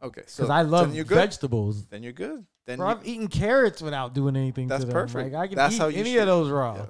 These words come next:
Speaker 1: Raw is how we should be eating. We're the only species that doesn't eat raw. Every
Speaker 2: I'm black,
Speaker 1: single
Speaker 2: though. I
Speaker 1: species.
Speaker 2: need seasoning.
Speaker 1: <laughs> I feel you, man. You guys are, you guys are amazing cooks. Like, that's <laughs> why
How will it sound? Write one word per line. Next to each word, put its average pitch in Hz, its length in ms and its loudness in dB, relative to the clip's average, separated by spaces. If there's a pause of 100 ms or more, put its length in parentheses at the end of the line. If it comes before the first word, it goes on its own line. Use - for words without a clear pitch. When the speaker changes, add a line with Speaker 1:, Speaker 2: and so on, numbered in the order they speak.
(100)
Speaker 1:
Raw 143 320 2
is 185 160 0
how 151 140 -2
we 143 100 -8
should 135 200 -12
be 117 100 -10
eating. 113 180 -10
We're 147 140 -2
the 165 100 -2
only 160 240 -6
species 156 640 -12
that 117 220 -2 (920)
doesn't 135 380 -2
eat 120 160 -12
raw. 110 180 -8
Every 135 220 -4
Speaker 2:
I'm 277 140 -2
black, 247 220 4
Speaker 1:
single 165 180 0
Speaker 2:
though. 175 100 4
I 165 100 4
Speaker 1:
species. 233 300 -2
Speaker 2:
need 262 80 4
seasoning. 151 480 4
Speaker 1:
<laughs> - 580 -4 (1080)
I 151 140 4
feel 202 260 -2
you, 170 120 -2
man. 127 220 0 (420)
You 151 220 -2
guys 160 220 0
are, 131 140 -4 (140)
you 135 100 -10
guys 143 240 -4
are 120 220 -6
amazing 127 520 -10
cooks. 120 240 -8
Like, 104 200 -12
that's 113 180 -6
<laughs> - 20 -8
why 135 260 -8